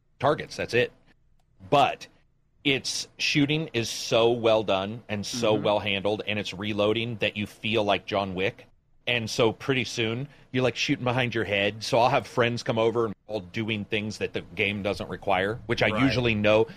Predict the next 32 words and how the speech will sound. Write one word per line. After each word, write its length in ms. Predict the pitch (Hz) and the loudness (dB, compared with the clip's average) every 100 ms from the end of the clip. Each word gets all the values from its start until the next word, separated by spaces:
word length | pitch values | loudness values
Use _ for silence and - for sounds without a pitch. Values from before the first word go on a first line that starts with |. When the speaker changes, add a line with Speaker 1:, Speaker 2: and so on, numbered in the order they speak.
| - | -4
Speaker 1:
It's 120 | 147 143 | 0 4
almost 220 | 160 147 | 4 4
like 140 | 127 | 2
Doom, 260 | 98 127 113 - - | 2 0 -2 -6 2
uh, 260 | 120 107 98 | 6 6 4
or 240 | 113 104 | 2 2
Rage 400 | 101 123 92 - | 2 0 0 -4
two, 220 | 151 117 | 0 0
when 240 | 85 110 110 | 0 -4 -2
you're 100 | 107 | -4
doing 400 | 87 139 139 120 | 2 2 2 -2
these 200 | 110 101 | -4 -4
amazing 600 | 104 107 117 104 98 95 | -2 0 -2 -2 -4 -2
moves 300 | 101 98 90 | -2 -4 -8
and 80 | |
you're 100 | 87 92 | -8 -4
leaping 360 | 131 120 120 110 | -2 -4 -2 0
up 180 | 104 | 0
and 120 | 107 - | -2 0
power 240 | 113 101 | 0 0
bombing, 340 | 90 101 98 | 0 -2 -2
you're 120 | 92 92 | -6 -6
like, 160 | 85 - | -6 -4
"Yeah. 360 | 104 95 73 - - _ _ _ _ | 0 2 0 -4 -18 _ _ _ _
You 80 | - | 0
know, 60 | 113 | 2
I 80 | |
don't 220 | 120 160 131 | 4 2 4
need 160 | 156 | 2
to 80 | 110 | 0
do 160 | 98 95 | -4 0
that, 260 | 92 92 | 2 0